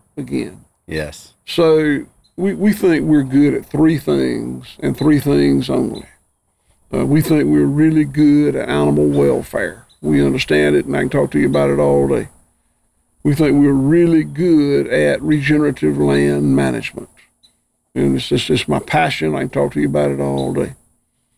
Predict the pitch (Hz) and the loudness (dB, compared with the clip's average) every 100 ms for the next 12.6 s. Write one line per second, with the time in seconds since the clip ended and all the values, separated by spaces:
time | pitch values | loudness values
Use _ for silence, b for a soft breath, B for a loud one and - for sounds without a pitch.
0 | _ _ _ _ _ _ _ _ _ _ | _ _ _ _ _ _ _ _ _ _
1 | - 139 143 139 135 156 143 147 135 147 | 0 2 4 2 2 2 2 2 2 2
2 | 143 139 143 143 147 147 - 139 135 127 | 2 0 0 0 2 2 2 2 2 0
3 | 135 151 131 - - _ _ - 82 73 | 0 0 0 -6 -14 _ _ -8 -6 -6
4 | - 127 147 196 180 165 147 143 147 135 | -8 -2 2 2 0 0 0 -2 -6 -6
5 | 143 170 214 156 139 131 127 123 127 - | 0 2 2 2 2 2 2 0 -4 -12
6 | _ _ 156 151 - - 214 185 - - | _ _ 2 2 0 0 2 2 -4 -6
7 | 107 135 - _ _ _ _ - 151 151 | -6 -8 -16 _ _ _ _ -6 0 0
8 | 147 143 131 - - 151 147 135 147 127 | 2 0 -4 -10 -4 0 0 0 0 0
9 | 143 139 127 143 143 139 - _ 139 147 | 2 2 2 2 2 0 -6 _ -2 0
10 | 147 139 - 147 139 127 - - _ _ | 0 -2 -2 0 0 -2 -8 -10 _ _
11 | _ _ _ _ _ - 139 139 120 127 | _ _ _ _ _ -6 -2 0 0 2
12 | 196 180 151 139 135 131 | 2 2 -2 -8 -8 -12